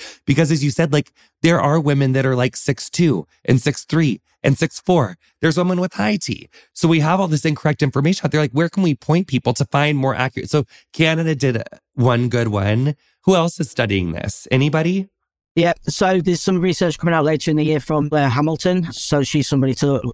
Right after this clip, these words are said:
Speaker 2: to watch out for. We've got some research on young people in sport, which is social research, lived experience from young people that we're gonna be releasing from Mermaids next month. It is really hard at the moment because we need to see what's actually going on because, as you said, we come in all different shapes and sizes.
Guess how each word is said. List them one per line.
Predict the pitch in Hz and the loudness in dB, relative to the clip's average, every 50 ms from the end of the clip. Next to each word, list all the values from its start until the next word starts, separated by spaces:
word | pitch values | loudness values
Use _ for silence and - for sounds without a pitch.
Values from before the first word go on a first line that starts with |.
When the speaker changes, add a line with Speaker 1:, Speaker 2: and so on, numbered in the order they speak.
| - | -8
Speaker 2:
to | - - 143 | -2 0 2
watch | 131 135 - - - | 2 2 0 0 0
out | 127 127 113 | 0 0 0
for. | - - 147 143 139 | 0 0 2 2 2
We've | 139 139 123 | 0 0 0
got | - 156 143 - - - - - - - - | 0 0 0 -2 -4 -12 -20 -20 -20 -18 -10
some | - - 170 156 151 139 | -2 0 2 2 2 2
research | 156 151 - - 156 139 123 - | 2 0 2 2 0 0 0 0
on | 147 147 | 0 0
young | 156 160 147 | 0 0 0
people | 135 165 160 - 165 | 0 0 0 0 0
in | 160 156 | -2 -2
sport, | - - - 160 156 156 139 | -2 0 0 0 2 2 0
which | 147 143 - 139 | 0 -2 -2 -2
is | 131 - | -4 -2
social | - 156 151 139 - 156 143 | 0 0 0 0 0 -2 0
research, | 143 147 139 - - 147 135 117 - - - | 0 0 0 0 0 0 0 0 -4 -2 0
lived | 151 156 123 - | 0 0 2 0
experience | 147 120 - - 147 143 139 143 139 131 | 0 0 0 0 0 0 2 2 0 0
from | - 139 139 | 0 0 0
young | 139 131 120 | 0 0 0
people | - 139 123 - 131 | 0 -2 0 0 0
that | 135 131 | 0 2
we're | 127 143 139 | 2 0 2
gonna | 127 135 131 | 2 0 2
be | 120 131 | 2 2
releasing | 131 131 131 131 - - 131 117 | 2 2 0 0 -2 -4 -6 -2
from | - 131 131 | 0 2 2
Mermaids | 135 139 143 143 151 147 147 - - | 2 2 2 2 2 0 0 -2 -2
next | 151 127 - - - | -4 -4 -4 -2 -2
month. | 160 160 165 151 - - - - - _ _ _ _ _ - | 0 0 0 -2 -4 -10 -20 -20 -20 _ _ _ _ _ -2
It | 175 190 170 | 0 0 2
is | 190 175 165 | 0 0 0
really | 180 180 190 185 180 160 | 0 0 2 2 2 2
hard | 147 175 170 165 151 143 139 | 2 2 2 2 2 0 0
at | 143 139 | -2 -4
the | - 139 | -2 0
moment | 151 151 147 143 135 123 | 0 2 2 0 0 -2
because | 143 - - 151 139 - - | -4 -2 0 -2 -2 0 0
we | 165 160 | 0 2
need | 165 170 170 160 - - - - - - | 2 2 0 -2 -4 -10 -16 -18 -20 -14
to | - - | -6 -6
see | 143 - - 165 147 | -4 0 2 2 2
what's | 135 131 135 151 - - - | 2 2 0 -2 -2 -2 -2
actually | 113 139 139 - - 143 | -2 -2 -2 0 -2 0
going | 131 151 143 135 135 143 | 0 2 0 2 2 0
on | 143 131 123 | 0 0 0
because, | 127 135 - 147 139 127 - - | -2 -2 -2 -2 -4 -4 -4 -4
as | 127 143 - | -4 -2 0
you | 151 135 | 0 0
said, | - 170 147 127 | 0 0 -2 0
we | 143 147 | -2 -4
come | - - 160 175 | 0 0 2 2
in | 160 160 | 2 2
all | 165 170 | 2 0
different | 151 160 135 - 135 123 | 0 -2 -2 -2 -2 0
shapes | - 151 123 113 - | 0 0 0 0 0
and | 135 127 | -2 0
sizes. | - 147 139 135 127 120 127 123 - | 0 0 0 0 0 0 -2 -2 -4